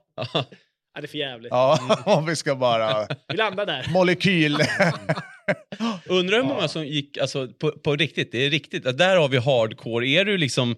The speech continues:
Speaker 1: som gick och la sig när det stod tre noll i typ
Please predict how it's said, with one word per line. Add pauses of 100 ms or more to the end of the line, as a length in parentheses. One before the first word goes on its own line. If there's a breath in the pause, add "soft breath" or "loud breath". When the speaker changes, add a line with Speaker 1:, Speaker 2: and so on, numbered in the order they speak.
(420 soft breath)
Speaker 1:
som
gick
och
la
sig
när
det
stod
tre
noll
i
typ